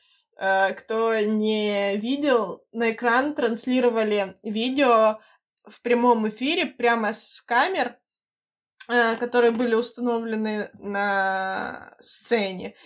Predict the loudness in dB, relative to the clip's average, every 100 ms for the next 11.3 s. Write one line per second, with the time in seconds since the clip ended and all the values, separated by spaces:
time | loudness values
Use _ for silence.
0 | -16 -8 -4 2 2 2 2 2 2 -2
1 | 0 -2 -2 0 0 2 2 2 -2 0
2 | 0 2 4 4 4 2 -4 -6 -4 -2
3 | -4 -4 -2 0 2 0 0 2 2 2
4 | -8 -2 0 0 -4 -6 -4 -4 -2 0
5 | 0 2 0 0 4 4 4 2 0 -6
6 | -20 _ -4 0 2 2 -2 _ _ _
7 | _ -8 -8 -6 0 0 0 -4 _ _
8 | -18 -2 2 4 2 0 -4 -2 0 2
9 | 0 -2 -12 -10 -10 -6 -2 -2 -4 -2
10 | 0 0 -2 -4 -8 -4 0 0 0 -2
11 | 0 -2 -4